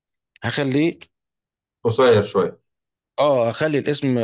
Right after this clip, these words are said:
Speaker 1: بالشكل ده كده. ممكن أعمل بقى إيه ما بينه وما بين بعضه شرطة كده.
Speaker 2: تمام.
Speaker 1: وممكن أقلل كمان، يعني مثلًا لو بقى كده.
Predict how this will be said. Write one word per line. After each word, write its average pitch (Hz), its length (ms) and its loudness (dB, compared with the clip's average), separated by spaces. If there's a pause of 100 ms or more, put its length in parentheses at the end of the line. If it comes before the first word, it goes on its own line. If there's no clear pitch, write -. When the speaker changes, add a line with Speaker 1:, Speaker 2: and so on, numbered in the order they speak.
(240)
Speaker 1:
بالشكل 117 460 -4
ده 139 100 -4
كده. 143 180 -2
ممكن 143 280 -2
أعمل 131 240 -2
بقى 120 200 -2
إيه 131 180 -2 (280)
ما 113 140 -2
بينه 139 240 0
وما 117 120 0
بين 127 180 0
بعضه 131 260 -2
شرطة 139 300 -4
كده. 170 300 -4 (1040)
Speaker 2:
تمام. 101 440 0 (4000)
Speaker 1:
وممكن 127 580 0
أقلل 139 300 -2
كمان، 131 320 -2
يعني 160 380 -2
مثلًا 165 240 0
لو 143 200 2
بقى 147 180 2
كده. 107 340 -6